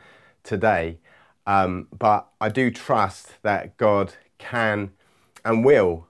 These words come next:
uh, still be able to continue to speak to us through his word right now.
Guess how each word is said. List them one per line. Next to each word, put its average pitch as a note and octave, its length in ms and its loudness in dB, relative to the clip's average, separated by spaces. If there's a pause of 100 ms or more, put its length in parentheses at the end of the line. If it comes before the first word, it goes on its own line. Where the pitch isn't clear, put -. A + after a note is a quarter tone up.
(140)
uh, F2 220 -6
still G#2 500 -2
be A2 100 -2
able G2 120 0
to - 80 -20
continue A2+ 680 -6
to G2+ 320 -4 (140)
speak - 500 -4
to A2+ 220 -4
us - 420 -6 (300)
through G#2 300 -4
his F#2 280 -6
word F#2 440 -2 (200)
right F#2+ 380 -4
now. F2 320 -8